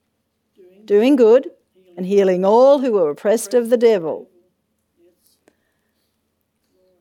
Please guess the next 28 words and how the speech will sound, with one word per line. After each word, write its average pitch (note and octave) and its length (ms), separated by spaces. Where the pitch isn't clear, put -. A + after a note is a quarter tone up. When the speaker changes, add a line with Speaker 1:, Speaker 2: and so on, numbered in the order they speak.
Speaker 2:
So F#3 300
we F3+ 100
can F3+ 160
see E3 300
that D3 180
it D3+ 180
is B3+ 300
God's D3 460
will, - 300
and D#3+ 220
without F3 440
a A#3 60
doubt, F#3+ 560
we F3 120
can E3+ 200
be - 120
confident F3 760
before E3 380
God. - 380
In G3 140
one B3 240
Timothy B3 560
chapter - 340
three, F#3 240
verse D#3+ 240
sixteen, - 680
it - 120
says, E3+ 520